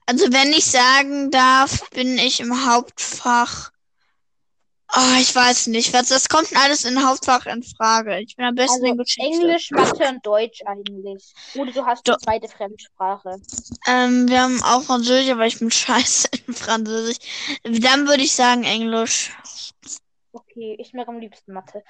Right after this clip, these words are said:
Speaker 2: Okay, so. Ähm, dann bist du jetzt dran.
Speaker 1: Mm.
Speaker 2: Ich will von Amber Scroll Podcast fragen, der hat noch keine Aufgabe bekommen.
Speaker 1: Deshalb, ich frag jetzt mal, ähm,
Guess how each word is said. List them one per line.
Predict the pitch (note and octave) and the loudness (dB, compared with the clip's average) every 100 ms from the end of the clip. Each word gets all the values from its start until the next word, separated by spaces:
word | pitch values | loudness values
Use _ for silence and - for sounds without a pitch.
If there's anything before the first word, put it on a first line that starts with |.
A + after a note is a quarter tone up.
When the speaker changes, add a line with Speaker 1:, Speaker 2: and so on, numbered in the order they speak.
| _ - | _ -16
Speaker 2:
Okay, | A#3 A#3 A#3 | -14 -10 -10
so. | A3 A3+ G#3 - - - - | -8 -6 -6 -10 -20 -18 -4
Ähm, | A3+ C4 | -2 0
dann | A3+ C#4 | -2 -2
bist | F#4+ - | -4 0
du | |
jetzt | C#4+ - _ | 0 -2 _
dran. | F#3+ G#3 - - _ _ - - _ _ _ _ A#3+ | -12 -12 -20 -20 _ _ -20 -20 _ _ _ _ -4
Speaker 1:
Mm. | C#4+ D#4 D#4+ - - - | -2 0 -2 -4 -16 -10
Speaker 2:
Ich | F4+ | -8
will | |
von | E4+ C#4 | -6 -4
Amber | B3+ C#4 B3+ | -4 -4 -8
Scroll | - G3+ A#3 | -8 -8 -8
Podcast | B3+ B3 - _ | _ -20 -20 _
fragen, | A3 G#3+ G#3 | -6 -6 -10
der | A#3+ | -10
hat | |
noch | A#3 A3 | -12 -14
keine | - A3+ G#3 | -8 -8 -6
Aufgabe | G#3 _ G#3 G3+ | -10 _ -10 -10
bekommen. | G3+ - - A3 | -16 -20 -10 2
Speaker 1:
Deshalb, | C4 C#4 A#3 A#3 | 2 4 4 4
ich | A#3+ - | 2 0
frag | A#3 A#3 B3 | 2 2 2
jetzt | A#3 A3+ | -4 -2
mal, | A3 A3 - | 0 0 0
ähm, | A3+ A#3 | 0 -2